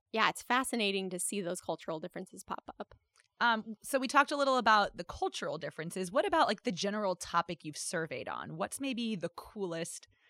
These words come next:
Speaker 2: survey topic or the, the cooler project you were giving the survey for?
Speaker 1: Yeah, we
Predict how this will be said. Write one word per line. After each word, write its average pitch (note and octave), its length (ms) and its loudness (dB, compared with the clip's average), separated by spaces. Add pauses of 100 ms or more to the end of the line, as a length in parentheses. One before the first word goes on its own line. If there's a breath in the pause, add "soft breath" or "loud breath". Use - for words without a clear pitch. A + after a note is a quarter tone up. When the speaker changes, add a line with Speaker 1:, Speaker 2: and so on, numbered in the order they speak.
(140 soft breath)
Speaker 2:
survey F#3 420 0
topic D3 520 0
or D3+ 140 -2
the, D3 360 -2
the D#3+ 80 -6
cooler F3+ 460 -2
project F3 600 -2
you E3 80 -6
were D#3 100 -4
giving D3+ 300 -8
the D3 60 -8
survey C#3+ 440 -6 (160)
for? - 380 -8 (280)
Speaker 1:
Yeah, D#4 400 0 (160)
we D4+ 520 4